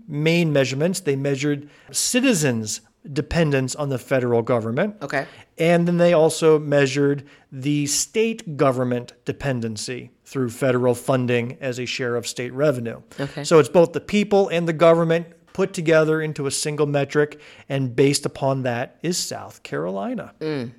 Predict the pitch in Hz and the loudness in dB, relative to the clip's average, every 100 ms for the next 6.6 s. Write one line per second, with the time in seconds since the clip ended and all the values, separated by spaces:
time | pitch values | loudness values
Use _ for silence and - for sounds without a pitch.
0 | - 107 120 131 135 135 135 139 135 117 | -12 -8 -4 -2 -4 -4 -4 -2 -4 -6
1 | 113 143 131 139 - 113 104 104 - _ | -6 -4 -4 -4 -10 -10 -10 -10 -16 _
2 | _ _ _ - 135 131 127 120 131 135 | _ _ _ -10 -4 0 0 2 2 2
3 | - 117 123 123 120 117 120 - - - | -2 0 2 2 0 -6 -8 -14 -20 -8
4 | 120 123 127 123 - 113 113 113 117 117 | -6 -6 -6 -6 -6 -4 -2 -2 -4 -6
5 | - 110 110 104 104 107 - 98 - - | -10 -10 -8 -8 -6 -8 -10 -14 -16 -14
6 | - - 50 165 - | -14 -14 -18 -20 -20